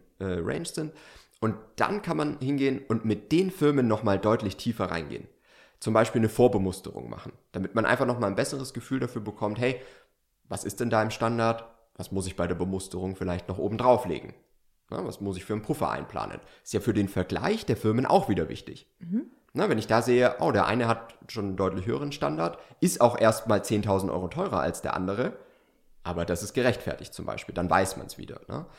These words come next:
Speaker 1: Und ihr lernt halt auch die Firmen ein bisschen besser kennen.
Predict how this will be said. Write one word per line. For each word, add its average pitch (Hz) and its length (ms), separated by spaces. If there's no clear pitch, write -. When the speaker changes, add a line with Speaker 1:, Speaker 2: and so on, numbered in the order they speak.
Speaker 1:
Und 190 480
ihr 120 120
lernt 120 340
halt 156 200
auch - 400
die 113 120
Firmen 202 440
ein 87 120
bisschen 90 320
besser - 260
kennen. - 260